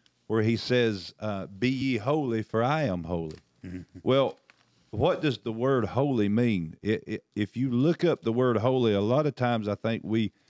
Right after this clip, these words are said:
Speaker 1: we think because that word is used so much in reference to God and to Christ and, and, and, you know, worship. Holy simply means other.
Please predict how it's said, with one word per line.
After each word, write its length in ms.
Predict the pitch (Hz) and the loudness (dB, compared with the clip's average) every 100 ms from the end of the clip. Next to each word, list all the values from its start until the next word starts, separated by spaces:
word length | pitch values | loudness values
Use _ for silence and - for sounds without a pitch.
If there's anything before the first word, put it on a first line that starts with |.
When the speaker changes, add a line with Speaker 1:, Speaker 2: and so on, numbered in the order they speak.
| _ - | _ -2
Speaker 1:
we 160 | 113 110 | 0 0
think 360 | - 131 - | 0 0 2
because 460 | 101 - 117 107 92 | -4 0 2 2 2
that 240 | 107 - | 0 0
word 320 | 104 123 117 | 0 0 0
is 220 | 98 85 98 | -4 -6 -4
used 320 | 120 110 90 | -2 -2 -4
so 340 | - 113 123 | -4 0 2
much 640 | 104 117 120 85 - - _ _ _ _ _ _ - | 2 2 2 0 -10 -20 _ _ _ _ _ _ 0
in 220 | 110 98 | 2 2
reference 580 | 104 123 - 104 - - | 2 2 0 -4 -4 -8
to 160 | 95 | -8
God 560 | 90 104 117 110 95 85 | -2 2 2 2 0 -2
and 260 | 85 85 - | -8 -12 -10
to 120 | 82 | -14
Christ 680 | - 113 117 104 87 - | -4 0 2 2 0 -6
and, 240 | 82 90 78 | -8 -8 -6
and, 380 | 90 87 80 76 _ _ _ - | -4 -4 -6 -10 _ _ _ -6
and, 280 | 90 85 78 _ _ _ - | -4 -4 -10 _ _ _ -8
you 140 | 104 | -4
know, 200 | 101 90 | -2 -4
worship. 580 | 80 90 120 113 90 - _ _ _ _ _ _ _ - - | -4 2 2 2 -6 -8 _ _ _ _ _ _ _ -10 0
Holy 400 | 151 180 156 113 | 2 4 2 0
simply 480 | - 139 123 107 | 2 0 2 2
means 400 | 110 117 113 85 101 | 4 4 2 0 0
other. 520 | 107 104 76 69 | 2 2 -2 -10